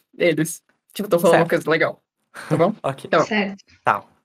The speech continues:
Speaker 1: Ok, então vamos lá. É, o Regra de Três basicamente é um podcast que a gente criou. Quer dizer, podcast barra
Speaker 2: Webcast, eu não sei se existe um nome pra isso, mas é tipo, nossas caras incríveis estão aqui, a luz está aqui, a Julia tá
Speaker 1: Exatamente.
Speaker 2: aqui,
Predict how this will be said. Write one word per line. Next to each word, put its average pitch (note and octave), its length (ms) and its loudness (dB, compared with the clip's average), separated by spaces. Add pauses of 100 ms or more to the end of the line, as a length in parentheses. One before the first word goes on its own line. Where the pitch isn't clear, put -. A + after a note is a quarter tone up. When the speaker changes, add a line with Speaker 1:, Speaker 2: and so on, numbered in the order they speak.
(320)
Speaker 1:
Ok, A3 240 2
então F#3+ 340 4
vamos G3 240 4
lá. - 240 -4
É, D#3 180 2
o F#3 40 4
Regra A3 200 4
de A3 120 0
Três A3 180 4
basicamente G#3 480 0
é - 20 4
um G#3 60 0
podcast F3 560 2
que - 100 0
a F3 40 4
gente E3+ 240 0
criou. D#3+ 520 2 (560)
Quer - 80 2
dizer, G#3+ 180 2
podcast - 560 2
barra F3+ 480 2 (560)
Speaker 2:
Webcast, C#3+ 640 0
eu D3 80 -4
não F3 80 -4
sei C3 240 -4
se C3+ 100 -10
existe B2+ 280 -12
um C3 40 -8
nome A#2 220 -8
pra A#2 180 -6
isso, - 280 -16
mas A#2+ 120 -10
é C3 60 -6
tipo, A#2+ 320 -10 (300)
nossas C3+ 260 -12
caras C3 340 0
incríveis C3 400 -12
estão - 160 -14
aqui, - 220 -16
a D#3 40 -8
luz B2+ 160 -16
está A#2 240 -20
aqui, D#3+ 380 -18 (680)
a A#2+ 60 -18
Julia E3+ 220 -4
tá D#3+ 80 -4
Speaker 1:
Exatamente. F#3 240 -8
Speaker 2:
aqui, - 80 -20